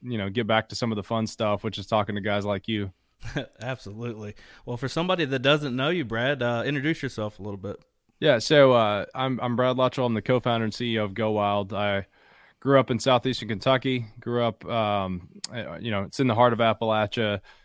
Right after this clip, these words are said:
Speaker 1: and grew up hunting and fishing, but really didn't get into, like, big game like whitetail until I was, uh, an adult. So, you know, grew up shooting squirrels, catching bluegill and bass with my dad. We liked to camp and all that good stuff. Um,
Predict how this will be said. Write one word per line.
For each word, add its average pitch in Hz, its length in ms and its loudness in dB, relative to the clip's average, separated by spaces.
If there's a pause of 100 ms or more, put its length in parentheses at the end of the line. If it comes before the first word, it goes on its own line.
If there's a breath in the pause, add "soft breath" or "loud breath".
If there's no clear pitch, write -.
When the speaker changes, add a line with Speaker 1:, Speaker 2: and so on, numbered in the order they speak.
(180 soft breath)
Speaker 1:
and 101 400 -4
grew 175 160 4
up 165 260 4 (240)
hunting 147 240 4
and 113 120 -2
fishing, 131 540 0
but 123 140 -4
really 135 500 2
didn't 117 420 -2 (220)
get 123 160 0
into, 123 300 -2
like, 104 240 -2
big 117 180 -4
game 107 260 0
like 104 200 -2
whitetail 107 600 2
until 98 220 -2
I 110 80 4
was, 104 320 -2
uh, 110 60 -6 (160)
an 104 120 -4
adult. 101 500 0
So, 104 380 -2 (400 soft breath)
you 107 120 -4
know, 95 100 -4
grew 117 220 0
up 98 80 -2
shooting 113 240 -2
squirrels, 117 760 0
catching 110 420 0
bluegill 117 360 2
and 107 100 0
bass 113 260 2
with 117 80 -4
my 110 120 0
dad. 107 360 0
We 110 100 -2
liked 107 200 -2
to - 40 -20
camp 104 360 -6
and 104 80 -4
all 104 120 -2
that 101 100 -2
good 98 160 -6
stuff. 98 440 -4 (480 soft breath)
Um, 95 480 -8